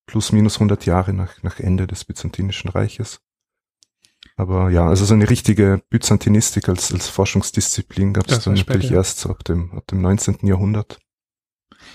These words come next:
Speaker 2: Gehst du auf
Speaker 1: Genau.
Speaker 2: den Ursprung des Wortes ein? Also, weil das finde ich immer ganz interessant, warum Byzanz Byzanz heißt.
Speaker 1: Ja, genau, es, es wäre noch gekommen, aber können wir vorziehen. Mit Byzanz, also der Begriff kommt vom,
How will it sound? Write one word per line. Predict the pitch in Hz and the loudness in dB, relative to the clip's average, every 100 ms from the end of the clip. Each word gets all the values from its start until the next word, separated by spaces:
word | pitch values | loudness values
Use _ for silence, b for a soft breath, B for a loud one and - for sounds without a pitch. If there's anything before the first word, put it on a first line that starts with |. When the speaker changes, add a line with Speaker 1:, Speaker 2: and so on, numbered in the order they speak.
| B - | B -4
Speaker 2:
Gehst | 143 - | -2 0
du | |
auf | 82 | 0
Speaker 1:
Genau. | 196 | 0
Speaker 2:
den | |
Ursprung | 156 - 180 | -2 0 0
des | 160 - | 0 0
Wortes | 139 160 170 | 0 0 -2
ein? | 196 175 b b b b b _ | -2 -2 b b b b b _
Also, | 131 123 110 104 - | 0 2 0 -4 -4
weil | 131 113 | -2 0
das | |
finde | - 131 | -2 -2
ich | |
immer | 139 120 | -2 -2
ganz | 127 - _ | -2 -4 _
interessant, | - 175 135 123 139 117 | -2 -2 0 0 0 0
warum | 113 113 | -2 -2
Byzanz | - - 127 113 | -8 -4 -2 -2
Byzanz | 117 - 131 127 | -2 0 0 -2
heißt. | 120 - _ _ _ _ _ _ _ _ | -8 -10 _ _ _ _ _ _ _ _
Speaker 1:
Ja, | 123 117 | 2 4
genau, | 104 95 | 2 2
es, | 104 - | -2 -4
es | 104 113 | -4 0
wäre | 113 | 0
noch | - | -2
gekommen, | - - 147 151 | -8 -4 -4 -2
aber | 113 | -4
können | - 101 | -4 -8
wir | |
vorziehen. | - 120 - 147 - b b b b b b _ | -6 -6 -4 -6 -6 b b b b b b _
Mit | 113 - | -2 0
Byzanz, | 123 - 110 151 - - - - | -2 2 2 2 0 -6 -8 -6
also | 104 113 | -4 -2
der | 107 | 0
Begriff | 101 - 123 127 - | -2 -2 -4 -6 -6
kommt | - 101 101 - - | -2 0 0 -2 -12
vom, | - - 101 101 98 95 90 | -20 -6 -2 0 2 0 -2